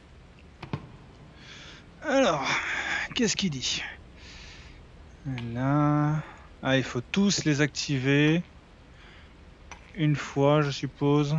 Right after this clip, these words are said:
Voilà, je me suis... je sais que je me suis planté, hein. C'est ça, il faut tous les activer une fois.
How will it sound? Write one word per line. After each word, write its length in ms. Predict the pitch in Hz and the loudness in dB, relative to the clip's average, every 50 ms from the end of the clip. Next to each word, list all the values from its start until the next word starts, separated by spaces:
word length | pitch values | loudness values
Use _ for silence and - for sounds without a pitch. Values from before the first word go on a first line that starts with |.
| 156 - - | -2 -4 -2
Voilà, 160 | 117 113 113 | 0 0 0
je 60 | 107 117 | 0 -2
me 40 | |
suis... 160 | 120 - - 127 | -4 -4 -2 -2
je 100 | - 131 | -2 0
sais 120 | - 151 | 0 -2
que 60 | 131 | -2
je 40 | 131 | -2
me 60 | 131 | -2
suis 140 | 123 - 131 | -2 -2 -4
planté, 340 | 120 - 120 110 - 107 101 | -4 -4 -4 -4 -4 -6 -6
hein. 140 | 98 98 - - - - - - - - - - - - - - - - - - - - - | -6 -8 -10 -14 -18 -18 -18 -18 -20 -20 -20 -20 -20 -20 -20 -20 -20 -20 -20 -20 -20 -18 -10
C'est 140 | - 127 | -8 -6
ça, 180 | 120 - - 113 | -6 -4 -4 -6
il 80 | 110 104 | -6 -6
faut 140 | - - | -8 -8
tous 260 | 123 - 170 151 - - | -4 -2 -2 -2 -2 -2
les 120 | 139 123 | -2 0
activer 360 | 135 127 - - 135 123 127 | -2 -2 -2 -4 -2 0 2
une 120 | 131 131 120 | 2 2 0
fois. 580 | - - - - 131 131 135 135 143 160 - | -2 -4 -4 0 2 4 4 4 4 2 -2